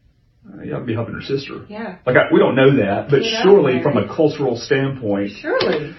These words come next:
Speaker 1: I mean, the disciples, I mean, they're always,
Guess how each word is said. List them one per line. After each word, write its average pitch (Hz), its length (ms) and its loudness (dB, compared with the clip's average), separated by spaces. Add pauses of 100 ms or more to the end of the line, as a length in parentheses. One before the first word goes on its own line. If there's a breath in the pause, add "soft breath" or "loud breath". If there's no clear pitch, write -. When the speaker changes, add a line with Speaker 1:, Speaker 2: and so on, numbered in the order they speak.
(120 loud breath)
Speaker 1:
I 123 120 -2
mean, 113 460 0 (400)
the 127 100 0
disciples, 143 840 2 (520)
I - 40 -6
mean, 123 120 -2
they're 165 220 6
always, 139 800 4